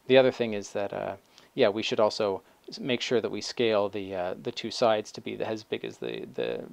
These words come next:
the image is. And so the image is a twenty-three by twenty-three, and so we'll tell list plot three D to plot in the range where X goes from one to twenty-three, Y goes from one to twenty-three, and Z goes to zero, from zero to one.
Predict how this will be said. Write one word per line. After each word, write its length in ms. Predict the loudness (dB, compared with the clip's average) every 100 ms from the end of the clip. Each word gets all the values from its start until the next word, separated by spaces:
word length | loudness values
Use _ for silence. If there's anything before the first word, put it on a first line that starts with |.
| -10
the 120 | -6
image 260 | -4 -6 -8
is. 220 | -10 -12 -20 -20 _
And 100 | 0
so 240 | 4 4 2 _
the 120 | -4
image 220 | -2 -4 -6
is 140 | -6
a 60 | -8
twenty-three 400 | -8 -10 -10 -8
by 120 | -8
twenty-three, 540 | -8 -12 -6 -2 -2
and 140 | -2 -2
so 140 | -2
we'll 360 | 4 4 4 2
tell 400 | 0 2 2 -2 -2
list 240 | -2 0
plot 200 | -2 -2
three 180 | -4 -8
D 140 | -6
to 120 | -10
plot 340 | -12 2 2 2 -6
in 80 | -6
the 100 | -2
range 440 | -2 -4 -10 -14 -20 -20 _
where 160 | -4
X 220 | 0 -2 -2
goes 200 | -4 -4
from 120 | -8
one 120 | -10
to 80 | -10
twenty-three, 500 | -14 -12 -2 0 0
Y 260 | 2 2 2
goes 140 | -4
from 120 | -8
one 80 | -12
to 40 | -12
twenty-three, 440 | -16 -12 -10 -10
and 180 | -10 -12
Z 200 | -10 -10
goes 220 | -8 -10 -10
to 160 | -14
zero, 180 | -12 -12
from 200 | -12 -14
zero 200 | -8 -6
to 80 | -6
one. 260 | -8 -10